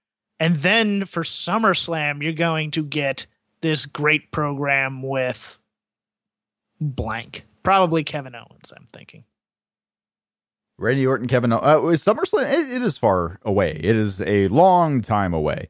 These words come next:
Speaker 2: Uh, who knows
Speaker 1: Yes.
Speaker 2: if John Cena will be back for SummerSlam, right? He could miss most of the summer, but still wrestle at SummerSlam. I would almost
Speaker 1: Uh,
Speaker 2: assume he will.
Speaker 1: I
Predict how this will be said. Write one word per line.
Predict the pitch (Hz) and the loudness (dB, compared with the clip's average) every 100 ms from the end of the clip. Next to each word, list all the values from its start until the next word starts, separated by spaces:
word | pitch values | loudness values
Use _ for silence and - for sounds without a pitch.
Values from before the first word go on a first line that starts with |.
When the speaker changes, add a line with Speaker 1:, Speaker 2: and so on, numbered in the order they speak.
| _ _ _ - | _ _ _ -4
Speaker 2:
Uh, | 95 | 0
who | 98 202 | 4 4
knows | 190 | 4
Speaker 1:
Yes. | 151 | 2
Speaker 2:
if | 143 | 2
John | 165 139 | 4 4
Cena | 120 220 151 | 2 0 2
will | 95 | 2
be | 90 | 2
back | 87 82 85 | 0 0 -2
for | 95 | -6
SummerSlam, | 98 87 82 87 76 76 82 _ | -4 -6 -6 -6 -6 -8 -12 _
right? | 95 95 110 | 0 2 2
He | 135 | 0
could | 151 143 | 0 2
miss | 139 - | 0 2
most | 113 120 110 | 2 2 0
of | |
the | 90 | -2
summer, | 127 139 107 | 0 2 2
but | 82 | 0
still | - 117 101 | -2 0 2
wrestle | 98 - - | 2 0 -4
at | 95 101 | -2 -2
SummerSlam. | - 127 120 - 85 78 | -2 -2 -2 -2 -4 -2
I | |
would | 80 | -2
almost | 85 90 85 - | 0 0 -2 -6
Speaker 1:
Uh, | - | -10
Speaker 2:
assume | 92 85 - 113 | -8 -8 -2 0
he | 92 | 0
will. | 85 110 160 - - _ _ _ _ _ _ _ _ - - 302 - | 0 2 2 0 -12 _ _ _ _ _ _ _ _ -18 -18 -20 -4
Speaker 1:
I | 233 | -2